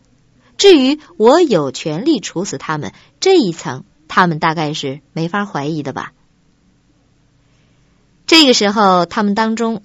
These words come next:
有一个人代表大家回答，说他们也没有什么可说的，只是他们在被捕的时候，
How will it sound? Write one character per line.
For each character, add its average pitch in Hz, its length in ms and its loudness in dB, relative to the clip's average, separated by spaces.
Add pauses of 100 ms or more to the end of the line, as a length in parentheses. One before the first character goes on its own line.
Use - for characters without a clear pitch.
有 170 160 0
一 160 140 -4
个 220 140 -2
人 160 200 -2
代 196 160 -4
表 139 160 -6
大 175 200 -4
家 196 200 -8
回 156 240 -8
答， - 260 -10 (640)
说 370 240 0
他 392 260 -2
们 247 240 0
也 170 120 2
没 165 180 -2
有 302 120 0
什 160 140 -6
么 190 100 -6
可 - 180 -14
说 190 300 -4
的， - 180 -12 (380)
只 214 200 4
是 226 320 4
他 214 200 -4
们 208 180 0
在 202 220 -2
被 247 300 0
捕 160 260 -4
的 190 100 -4
时 160 200 -4
候， 160 240 -6